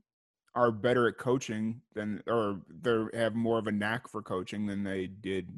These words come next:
participating or playing or, you know,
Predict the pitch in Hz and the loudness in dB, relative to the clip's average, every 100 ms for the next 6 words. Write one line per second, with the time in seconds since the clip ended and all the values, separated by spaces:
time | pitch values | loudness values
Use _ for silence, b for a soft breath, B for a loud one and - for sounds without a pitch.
0 | - - 104 107 101 - 107 101 104 92 | -16 -8 -6 -6 -10 -8 -6 -4 -4 -6
1 | - 101 101 107 110 101 90 90 92 - | -8 -8 -6 -6 -4 -4 -4 -6 -10 -16
2 | - 90 87 95 | -10 -8 -6 -6